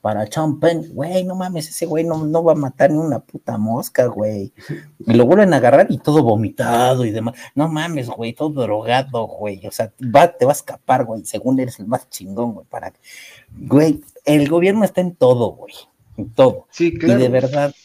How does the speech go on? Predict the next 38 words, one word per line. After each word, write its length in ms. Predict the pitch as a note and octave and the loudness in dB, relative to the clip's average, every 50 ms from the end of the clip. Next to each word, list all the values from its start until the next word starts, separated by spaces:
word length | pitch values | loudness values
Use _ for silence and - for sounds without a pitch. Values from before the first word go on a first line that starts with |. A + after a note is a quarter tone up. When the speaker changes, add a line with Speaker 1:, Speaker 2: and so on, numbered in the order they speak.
| _ _ - | _ _ -10
Speaker 1:
así 320 | - - - - - F3 | -10 -10 -8 -8 -10 -8
sería, 440 | - - F3 C#3+ C3+ C#3 C#3 B2+ A2+ | -4 -2 0 0 2 2 0 -2 -2
güey. 280 | G2 G2+ G2+ G2+ G2 | -4 -10 -10 -10 -12
O 80 | A2 - | -12 -6
sea, 560 | - B2+ A#2 A2+ G#2+ G#2 G2+ G2+ G2 F#2+ - _ _ _ _ _ _ _ - - - - _ _ - | -2 0 0 0 0 -2 -4 -8 -8 -10 -14 _ _ _ _ _ _ _ -20 -20 -20 -20 _ _ -2
el 100 | C3 C3 | 2 2
mismo 300 | D3+ F3+ F3+ F3+ F#3 F3 C#3+ | 2 2 2 0 2 0 0
gobierno 520 | B2+ B2 B2+ D3 D#3+ F3+ G3+ A3+ C#4+ - - _ - | 0 0 0 0 0 0 0 -2 -4 -4 -10 _ -6
alimentaría 540 | A2+ A#2+ A#2+ A#2+ B2 B2 A#2+ C3 C3+ C#3+ D3 | -4 -2 -2 0 -2 -2 0 0 -2 0 0
a 40 | |
las 100 | D3 D3 | -4 -4
personas 420 | D3+ - A#2 - - C#3+ C3+ C3 - | -6 -8 -10 -4 -4 -4 -4 -4 -6
con 160 | - G2+ G2+ | -8 -10 -10
cigarros 380 | - G#2+ G#2 G#2+ A2 A2+ A2+ G#2 | -8 -4 -4 -4 -4 -4 -4 -6
más 240 | G#2+ G#2 G2+ - | -6 -6 -6 -8
caros, 400 | - - A2+ - - - F2+ F#2 F#2+ - | -8 -10 -8 -8 -8 -12 -14 -14 -14 -16
güey. 200 | - E3 - - - | -16 -16 -14 -12 -10
¿Y 80 | C3 | -6
sabes 340 | B2 - C#3+ D#3 D#3+ D3+ - | 2 4 4 4 2 -2 -4
qué? 220 | - D#3+ F3+ A#3 - - - - - - _ - | -2 -2 -2 -2 -2 -16 -20 -20 -20 -18 _ -6
Y 120 | B2+ G#2+ | -6 -2
ya 160 | G2 A2+ A#2 | 2 2 2
no 180 | C#3 C#3+ C3+ C3+ | 4 4 4 4
hay, 160 | C#3+ E3 D3+ D3+ C3 | 4 2 -2 -4 -4
ya 160 | A#2+ C3 C3 | -2 -2 0
no 100 | D3 D#3+ | 0 0
hay 120 | F3 E3 | 0 0
ingreso, 680 | C#3+ B2+ A#2+ G#2 - - C#3+ D3 - - G3+ A#3+ D4+ - _ _ _ _ _ _ - | 2 2 2 0 0 -2 -2 -4 -4 -4 -4 -4 -4 -8 _ _ _ _ _ _ -10
este, 340 | G#2 G2+ - - - G#2 G2 | -10 -10 -10 -6 -2 -2 -2
hacia, 300 | F#2 - - - G2 - | -2 -2 -4 -4 -4 -4
hacia 320 | - G2+ - - - G#2+ | -4 -8 -8 -4 -4 -2
el 80 | G2 G2+ | -2 -2
erario, 420 | G2 G2+ A2+ C#3+ F3+ F3 B2 G#2 | 0 0 0 0 0 -2 -4 -6
ya 160 | F#2+ A2 A#2+ | -4 -4 -2
no 80 | C#3 D3 | -2 -2
hay 140 | D3 C#3 B2 | -2 0 0
números, 640 | A#2+ B2 C#3+ E3+ F3 D#3+ C3 A2+ G2 F2 D#2+ - - | 0 0 0 0 0 0 0 -2 -4 -8 -10 -16 -20
güey. 200 | - D2+ E2+ _ | -20 -20 -20 _